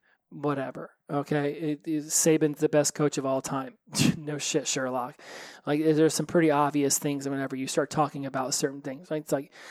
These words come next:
I can have my opinion, right? I have my opinion that I enjoy warm weather. Other people have their opinion that they enjoy cold weather. But it's just an opinion. No one's gonna freak out over it.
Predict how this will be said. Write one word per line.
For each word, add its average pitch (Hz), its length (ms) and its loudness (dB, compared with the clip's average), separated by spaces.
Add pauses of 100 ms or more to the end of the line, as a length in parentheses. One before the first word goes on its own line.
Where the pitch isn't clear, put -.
(120)
I 139 120 0
can 147 120 -2
have 156 160 4
my 160 120 0
opinion, 170 480 0 (500)
right? 147 180 2
I 143 160 -2
have 147 120 4
my 151 140 2
opinion 165 400 0
that 143 220 -2 (240)
I 147 140 0
enjoy 156 340 4
warm 156 280 2
weather. 180 360 2
Other 151 220 0
people 165 240 0
have 151 100 4
their 151 140 6
opinion 147 360 -2
that 139 40 -6
they 143 120 -2
enjoy 139 260 -2
cold 190 340 2
weather. 151 320 -8 (320)
But 147 100 -4
it's 156 140 2
just 175 160 0
an 160 60 2
opinion. 147 320 0
No 143 100 0
one's 156 140 2
gonna 143 160 0
freak - 360 -2
out 156 200 4
over 127 240 -6
it. - 180 -14